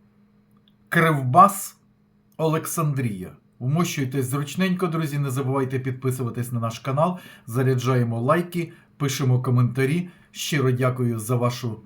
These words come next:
підтримку і активність. Отже, о першій годині першими відкривають недільну прем'єр-ліговську програму. Криворізький Кривбас приймає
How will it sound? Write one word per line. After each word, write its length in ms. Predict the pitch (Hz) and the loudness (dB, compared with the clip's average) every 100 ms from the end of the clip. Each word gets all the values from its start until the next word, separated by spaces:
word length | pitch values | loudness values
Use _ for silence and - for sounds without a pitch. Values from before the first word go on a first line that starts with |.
| - | -6
підтримку 640 | 127 127 135 127 127 120 - | -4 0 0 2 0 -4 -4
і 140 | 131 | -4
активність. 800 | 127 127 - 151 165 196 - - - _ _ - - - - | -4 -8 -4 0 2 0 -2 -10 -20 _ _ -20 -20 -20 -10
Отже, 560 | - 165 127 139 135 - | -2 -2 0 0 -2 -2
о 100 | 160 | -4
першій 640 | - 180 160 - 147 131 127 | 2 2 2 -2 -2 -2 0
годині 560 | 127 123 147 180 220 220 - _ _ _ _ _ _ _ _ _ _ _ - | 0 2 2 4 2 0 -12 _ _ _ _ _ _ _ _ _ _ _ 0
першими 500 | 175 196 - 196 190 | 2 2 0 2 2
відкривають 880 | 156 160 - 147 151 160 151 - - | 0 -4 -4 0 2 2 0 -6 -4
недільну 640 | 131 143 123 147 147 147 | -2 0 2 2 2 0
прем'єр-ліговську 1040 | - 139 139 131 139 127 131 135 123 - 127 | 0 -2 0 2 2 2 2 0 -2 -6 -4
програму. 680 | 127 131 165 214 226 220 - - - - - _ _ _ _ _ _ _ _ | 0 2 4 4 2 -2 -10 -20 -20 -20 -20 _ _ _ _ _ _ _ _
Криворізький 680 | - 156 170 170 139 - 151 | 0 2 4 2 0 -2 -4
Кривбас 540 | 131 143 143 180 - - | 0 0 2 4 2 0
приймає 720 | 151 143 143 175 180 180 | -2 2 4 4 4 0